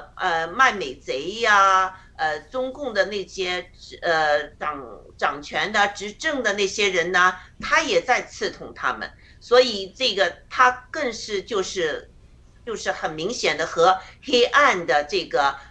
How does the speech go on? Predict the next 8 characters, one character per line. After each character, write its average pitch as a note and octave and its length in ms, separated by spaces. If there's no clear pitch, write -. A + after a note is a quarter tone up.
呃， C3 420
呃， C3+ 300
势 - 300
力 E3+ 180
啊， A#2+ 380
那 F3 100
些， D#3 420
呃， C3+ 400